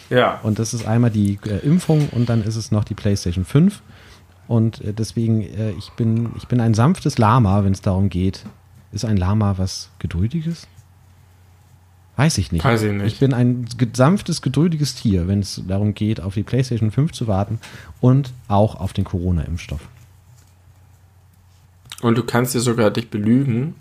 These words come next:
Speaker 1: und die Preis für die PlayStation fünf durch zwei teilen und sagen, die Hälfte ist für die Impfung, die ist nämlich kostenlos, und die andere Hälfte für die P S fünf, denn du würdest das sicher auch für die Impfung bezahlen und dann ist die PlayStation fünf nur noch halb so teuer.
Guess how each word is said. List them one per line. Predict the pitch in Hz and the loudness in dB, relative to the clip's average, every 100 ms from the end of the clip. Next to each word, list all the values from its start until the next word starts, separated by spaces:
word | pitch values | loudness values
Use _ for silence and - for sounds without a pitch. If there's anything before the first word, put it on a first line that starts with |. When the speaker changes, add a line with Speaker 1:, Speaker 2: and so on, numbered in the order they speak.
| - - | -16 -6
Speaker 1:
und | 104 107 - | -6 -6 -4
die | 104 | -6
Preis | - - 117 123 | -6 2 2 4
für | 117 | 2
die | 104 | 2
PlayStation | 110 117 113 107 110 107 | 2 2 2 0 0 -2
fünf | - 120 123 | -2 -2 -2
durch | 107 - | -6 -4
zwei | - 104 110 | -2 2 2
teilen | 127 - 87 92 113 104 | 2 -2 -2 0 0 -2
und | 101 | -2
sagen, | 95 95 | -2 -2
die | 98 98 | -2 0
Hälfte | 107 113 - | 2 2 -2
ist | - - | -4 -4
für | 113 | -4
die | 107 | -2
Impfung, | - 120 - 117 135 135 - - - - | -2 -2 -2 -2 -2 -4 -14 -18 -20 -10
die | 117 | -6
ist | 107 | -4
nämlich | 101 - | -4 -2
kostenlos, | 113 101 - 113 123 - - - - - - - - - | -2 0 2 2 2 -2 -12 -14 -14 -16 -18 -20 -20 -8
und | 113 | -2
die | 117 | 2
andere | 113 113 | 2 2
Hälfte | 107 110 | 0 -2
für | 117 | -2
die | 113 | -2
P | - 107 | -2 0
S | 101 | 0
fünf, | - 139 170 - - | 2 2 0 -8 -6
denn | 123 107 | -2 -2
du | 110 | 2
würdest | 113 113 - _ _ | 2 2 -4 _ _
das | - 98 - | 0 0 0
sicher | 120 127 | 0 2
auch | 120 | 2
für | - 123 | 0 -2
die | 143 | -2
Impfung | 147 147 131 | -2 0 0
bezahlen | 120 - 107 117 135 - - - - - | 0 2 4 4 0 -8 -20 -20 -20 -2
und | 120 | 0
dann | 120 | 2
ist | 139 135 | 0 -2
die | |
PlayStation | 131 123 123 110 107 | 2 2 2 -2 -2
fünf | 131 131 | -2 0
nur | 127 | 0
noch | 107 | 2
halb | 113 - | 2 0
so | 107 | -2
teuer. | 101 98 95 | 0 0 0